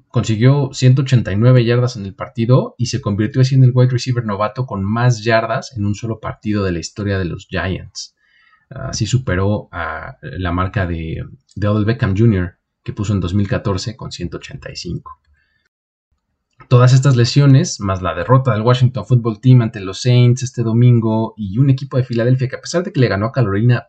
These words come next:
pues simplemente no convence. La división del Este, eh, parece estar para los Cowboys, o sea, es suya para perderla.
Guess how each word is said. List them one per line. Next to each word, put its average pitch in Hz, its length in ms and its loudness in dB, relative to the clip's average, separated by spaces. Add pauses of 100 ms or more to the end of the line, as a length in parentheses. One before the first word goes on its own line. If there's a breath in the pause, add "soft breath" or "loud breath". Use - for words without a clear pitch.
pues - 280 -14
simplemente 139 480 2
no 104 120 -4
convence. 85 500 -4 (440 loud breath)
La 127 80 2
división 156 320 2
del 165 140 4
Este, 202 480 0 (240)
eh, 104 200 -6
parece 120 320 -2
estar 127 640 2
para 90 180 -6
los - 160 -12
Cowboys, 110 640 0
o - 40 -20
sea, 90 360 -6 (100)
es - 240 -10
suya 131 360 2
para 90 240 -10
perderla. 87 480 -10